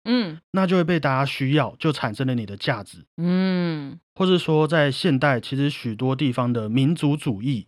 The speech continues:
Speaker 2: 啊，甚至环保的议题，
Speaker 1: 哈。
Speaker 2: 慢慢的被大家重视之后，那些相关艺术作品的价值啊，也会跟着社会的重视程度一起慢慢的被提高。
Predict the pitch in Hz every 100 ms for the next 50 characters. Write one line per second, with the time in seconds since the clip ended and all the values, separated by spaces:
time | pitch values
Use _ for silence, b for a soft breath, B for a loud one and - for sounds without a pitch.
0 | - 117 101 170 160 160 151 - 123 160
1 | 139 110 - 190 135 120 110 98 - _
2 | - 180 214 196 196 165 165 165 143 147
3 | - 170 135 175 123 131 127 131 - -
4 | 170 151 147 - 160 160 160 151 156 156
5 | 160 139 160 135 110 107 175 143 113 101
6 | 95 101 123 170 165 165 127 - 180 139
7 | 156 123 127 143 131 160 123 - 107 123
8 | 131 131 113 131 127 113 120 - 98 92
9 | 95 87